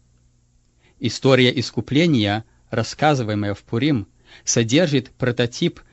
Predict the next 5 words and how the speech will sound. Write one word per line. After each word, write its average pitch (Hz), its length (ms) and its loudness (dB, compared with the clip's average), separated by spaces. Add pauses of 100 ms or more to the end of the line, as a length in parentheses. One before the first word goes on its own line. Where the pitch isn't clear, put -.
(140)
мессианского 120 840 0
искупления. 120 760 -6 (720)
На 117 180 0
эту 151 280 0
тему 139 500 0